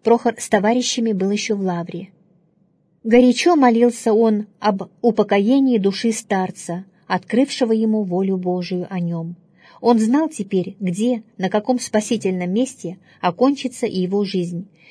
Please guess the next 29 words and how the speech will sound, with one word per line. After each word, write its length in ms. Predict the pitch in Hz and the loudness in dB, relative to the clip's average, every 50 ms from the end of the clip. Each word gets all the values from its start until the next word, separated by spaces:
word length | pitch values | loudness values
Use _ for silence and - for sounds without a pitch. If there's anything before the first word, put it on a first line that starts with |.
| - - - | -20 -8 -2
и, 120 | 220 220 | 2 4
может 320 | 220 262 294 277 - 233 | 4 4 4 4 2 0
быть, 260 | 190 196 185 185 - _ _ _ | 2 0 -2 -2 -4 _ _ _
вот 280 | - 190 202 214 208 - | -2 2 2 2 2 0
так 180 | - 262 269 247 | -2 0 0 0
же 120 | 220 208 | 0 -2
среди 300 | 196 - 202 190 196 202 | -2 -2 -4 -2 -2 -2
молитвы, 600 | 196 185 180 196 226 254 247 - 180 165 165 - - _ _ - | -2 0 -2 0 -2 -2 -2 -4 -8 -8 -8 -10 -14 _ _ -6
на 140 | 190 196 | -4 -4
коленях 500 | 196 196 190 202 214 262 294 294 285 247 | -2 0 -2 0 0 0 0 0 -2 -4
пред 220 | - - 185 180 170 | -4 -2 -2 -2 -2
иконой 520 | 170 170 - 214 233 233 226 220 220 220 - - | -2 -4 -2 -2 -2 -2 -2 -4 -6 -8 -10 -8
Матери 380 | 190 180 175 180 180 208 190 | -6 -6 -6 -6 -6 -8 -8
Божией. 540 | 180 175 175 170 175 175 170 165 170 - _ _ _ _ _ _ _ _ _ _ _ _ _ _ _ _ _ _ _ _ _ _ _ _ _ _ _ | -8 -8 -8 -10 -10 -10 -12 -14 -14 -16 _ _ _ _ _ _ _ _ _ _ _ _ _ _ _ _ _ _ _ _ _ _ _ _ _ _ _
Стал 400 | - - - - 285 294 311 311 | -18 -12 -4 0 0 2 2 2
он 160 | 302 269 226 | 2 2 2
по 100 | - 214 | 2 2
милости 460 | 214 226 226 226 220 214 - - 226 | 2 4 4 2 2 0 0 -2 -2
Божией 480 | 196 180 202 247 269 269 247 247 226 214 | 0 2 2 2 2 2 2 2 0 0
и 160 | - - 226 | 0 -2 -6
свидетелем 720 | 214 - - 202 185 226 262 262 - 254 240 240 233 240 - _ - | -6 -2 -2 0 2 2 2 2 0 -2 -2 -2 -2 -4 -10 _ -4
пострижения 720 | - 226 - - 196 202 196 190 240 254 262 247 240 220 | -4 -4 -2 0 -2 0 0 2 0 0 2 2 0 0
в 80 | 208 | 0
малый 360 | - 208 208 208 208 190 185 175 | 0 -2 0 0 0 -2 -2 -2
образ 420 | - 208 240 226 240 233 220 - | 2 2 2 2 2 -2 -2 -4
монашества, 840 | 214 214 208 202 196 196 190 - 202 190 - - 170 175 180 190 196 _ _ _ _ _ _ _ _ - | -4 -2 -2 -2 -4 -6 -6 -8 -10 -12 -12 -10 -8 -8 -8 -8 -12 _ _ _ _ _ _ _ _ -2
еже 300 | 208 208 220 214 214 196 | 2 4 4 4 4 0
есть 280 | 185 208 226 220 - | 0 0 -2 -2 -4
мантия. 600 | - 202 185 180 175 175 - - 175 175 190 190 | -6 -4 -4 -4 -8 -10 -10 -10 -10 -10 -10 -14